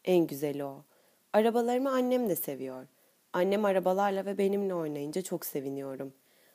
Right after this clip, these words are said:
Onun en sevdiği araba kırmızı olan. Bugün kanepede uyuyor ve duvara bakıyor. Yeşil araba halıya uçuyor. Peşinden kırmızı araba, sonra da sarı. Çat! Ama annem görmüyor.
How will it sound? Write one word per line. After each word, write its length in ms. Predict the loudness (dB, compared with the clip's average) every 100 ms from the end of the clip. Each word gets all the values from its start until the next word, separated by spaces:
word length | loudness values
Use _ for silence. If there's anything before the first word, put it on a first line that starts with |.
| _
Onun 200 | 2 2
en 160 | 2 2
sevdiği 380 | 2 2 2
araba 200 | 2 2
kırmızı 480 | 0 2 2 2 -2
olan. 360 | -6 -6 -12 -14 _ _ _ _
Bugün 260 | 0 2 2
kanepede 460 | 2 2 0 0
uyuyor 420 | 4 4 4 2 2
ve 140 | 0
duvara 340 | 0 -2 0
bakıyor. 520 | -2 -6 -10 -10 -10 -16 _ _ _ _
Yeşil 380 | 2 2 2 2
araba 320 | 2 2 0
halıya 260 | 0 2 0
uçuyor. 480 | -2 -8 -10 -12 -14 _ _ _ -4
Peşinden 460 | 0 2 2 0
kırmızı 420 | 0 0 2 2
araba, 380 | -2 -4 -8 -10 -12
sonra 420 | -8 0 2 4
da 80 | 2
sarı. 300 | 0 -2 -4 -10 -20 _ _
Çat! 480 | 2 4 4 -2 -14 -20 _ _ _
Ama 180 | 2 4
annem 400 | 4 2 2 4
görmüyor. 560 | 4 6 4 2 -2